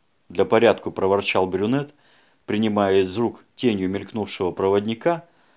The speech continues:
затребованного Чайковского. «Отпиши ему, будь ласков, чтобы, пока время есть,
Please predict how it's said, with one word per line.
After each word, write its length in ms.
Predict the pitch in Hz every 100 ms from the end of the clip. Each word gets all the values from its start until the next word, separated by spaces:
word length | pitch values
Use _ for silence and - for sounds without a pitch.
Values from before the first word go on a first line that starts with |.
| _
затребованного 960 | 90 104 123 143 127 113 113 107 104 101 _
Чайковского. 800 | - 135 127 95 85 - 73 73 _ _ _ _ _ _ _ _ _ -
«Отпиши 460 | 95 175 180 -
ему, 260 | 190 110 107
будь 240 | 123 127
ласков, 320 | 101 90 - -
чтобы, 260 | 117 110
пока 300 | 113 117 120
время 280 | 117 117 107
есть, 360 | 107 104 -